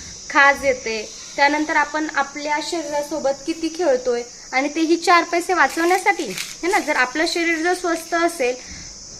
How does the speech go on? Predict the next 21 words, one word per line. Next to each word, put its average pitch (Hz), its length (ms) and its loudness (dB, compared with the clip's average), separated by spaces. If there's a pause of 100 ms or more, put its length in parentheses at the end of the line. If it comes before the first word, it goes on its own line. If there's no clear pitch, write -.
(240)
तर 302 260 4 (840)
आपण 330 240 4
सगळं 320 280 2
काही 330 180 2
करू 285 280 -2
शकू, 208 300 -6
है 175 240 -4
ना. 427 160 2 (420)
मग 349 140 2
आता 359 220 2
याच्यामध्ये 427 600 2
काय, 359 280 2
याच्यामध्ये 392 400 0
फक्त 392 300 -2
काय, 370 320 0
हे 370 120 0
वरचं 359 400 0
सगळं 370 300 0
काय, 349 360 0
हे 349 160 -2
सगळं 339 260 -4